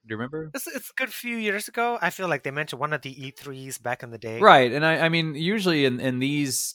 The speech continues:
Speaker 1: demos, the game is pretty much an alpha, and they, they basically just show you one part of the game because there is nothing else. It's just rendered for that one scene. And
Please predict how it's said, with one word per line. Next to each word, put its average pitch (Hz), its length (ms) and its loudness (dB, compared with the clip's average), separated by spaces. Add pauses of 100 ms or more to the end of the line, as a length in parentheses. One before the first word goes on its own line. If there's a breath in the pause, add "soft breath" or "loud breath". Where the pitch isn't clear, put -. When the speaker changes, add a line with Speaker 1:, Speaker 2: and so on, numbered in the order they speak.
(160)
Speaker 1:
demos, 110 520 2
the 101 80 -6
game 117 240 -2
is 98 100 -2
pretty 110 160 0
much 101 200 -2
an 101 120 -6
alpha, 104 340 -4
and 95 240 -4
they, 104 200 -2 (100)
they 101 400 -2 (260)
basically 110 360 -2
just 98 180 -4
show 113 260 2
you 107 260 2
one 101 340 0
part 110 280 0
of 104 60 0
the 95 80 -4
game 104 500 0 (840)
because 110 440 4
there 110 280 2
is 110 280 -2
nothing 92 540 -4
else. 85 360 -6
It's - 200 -8
just - 460 -2
rendered 92 560 0
for 101 160 0
that 87 220 -4
one 90 260 -2
scene. 98 440 -2
And 85 140 -8